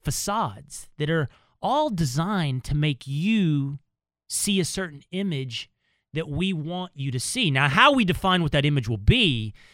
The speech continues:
uh, some of us stick our fingers up in the wind and try to decide what it is you want to hear. Others of us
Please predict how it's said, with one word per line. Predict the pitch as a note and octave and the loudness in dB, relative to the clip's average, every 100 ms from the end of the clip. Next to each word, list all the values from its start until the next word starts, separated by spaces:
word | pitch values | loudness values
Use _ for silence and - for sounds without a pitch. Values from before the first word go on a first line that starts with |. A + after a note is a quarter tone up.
| _ _ _ | _ _ _
uh, | - G2+ G2+ G2+ | -12 -8 -8 -8
some | G2 C#3 B2 | -6 -4 -4
of | A2 | -4
us | G#2 | -6
stick | - A2 | -8 -8
our | G#2 | -8
fingers | - A2+ G#2 G2 | -8 -8 -8 -8
up | G#2+ | -8
in | G#2+ | -8
the | G#2 | -4
wind | C3+ D3+ C#3+ C#3 | 2 4 4 2
and | A#2 G#2+ | -4 -6
try | - G#2+ | -4 -6
to | |
decide | G2+ G2+ A2+ G#2 G2 | -6 -8 -6 -4 -6
what | G2 G#2+ | -8 -8
it | G2 | -8
is | G#2 F2 | -12 -12
you | G2 A#2+ | -4 -2
want | A#2 A2 G2 | 0 -2 -4
to | |
hear. | F#2+ D3 C#3+ B2+ B2 B2+ _ _ _ _ _ _ _ - | -6 0 0 0 -4 -8 _ _ _ _ _ _ _ -4
Others | C3+ C3+ B2+ A#2+ | 0 2 2 0
of | A#2 | -2
us | A2 G#2+ - - | -4 -8 -12 -16